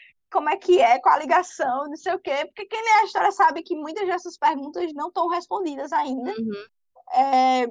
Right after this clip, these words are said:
Speaker 1: e fica teorizando, não, ah, fulaninho é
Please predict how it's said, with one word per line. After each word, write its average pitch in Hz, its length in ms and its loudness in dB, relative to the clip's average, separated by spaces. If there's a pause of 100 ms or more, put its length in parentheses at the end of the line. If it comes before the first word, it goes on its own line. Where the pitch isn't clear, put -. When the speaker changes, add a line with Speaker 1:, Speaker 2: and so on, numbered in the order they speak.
(960)
Speaker 1:
e 339 100 -2
fica 381 240 0
teorizando, 370 560 2
não, 330 280 0
ah, 277 280 0
fulaninho 339 380 -4
é 320 120 0